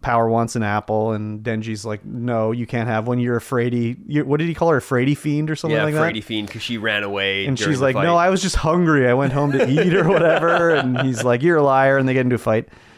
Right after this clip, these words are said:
Speaker 1: And Aki wakes up and is, you know, he doesn't know what's going on. So he's like, "How many people died?" And, you know, wants to get the information about what
Speaker 2: Yeah.
Speaker 1: happened.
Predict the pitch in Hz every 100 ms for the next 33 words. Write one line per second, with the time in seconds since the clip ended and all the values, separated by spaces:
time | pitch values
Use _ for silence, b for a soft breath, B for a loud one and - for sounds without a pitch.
0 | B 123 127 135 - 131 120 117 - 110
1 | - 117 113 107 - 117 110 107 - _
2 | _ - 160 127 110 104 104 107 101 101
3 | 113 - 123 110 - 117 113 110 120 110
4 | 101 101 101 101 110 110 101 107 b b
5 | b b b b b _ _ 104 101 101
6 | 120 117 123 113 107 113 107 110 147 -
7 | _ 120 120 113 117 - 117 110 107 113
8 | 113 113 110 127